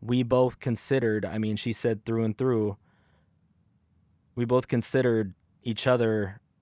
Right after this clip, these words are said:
good friends. And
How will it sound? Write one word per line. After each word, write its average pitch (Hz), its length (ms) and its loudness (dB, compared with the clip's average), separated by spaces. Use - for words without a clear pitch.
good 120 160 2
friends. 117 640 -2
And 113 600 0